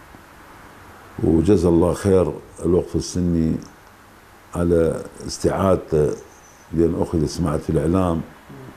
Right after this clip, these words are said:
كان لقاء مع قناة بغداد، بينت آثار مسجد جامع الفردوس. أخي جامع الفردوس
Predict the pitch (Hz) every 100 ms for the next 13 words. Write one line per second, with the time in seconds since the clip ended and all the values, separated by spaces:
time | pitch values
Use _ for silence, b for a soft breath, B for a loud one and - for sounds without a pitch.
0 | B B B - 87 87 85 95 90 90
1 | 80 82 80 - - 80 82 - 82 73
2 | 95 90 85 - - - - - 87 92
3 | 87 78 85 82 92 85 87 82 73 78
4 | - - - - 87 80 76 80 - 78
5 | 80 98 90 - - - - - - -
6 | B B B B B B B - 110 123
7 | 127 143 120 95 95 113 135 131 -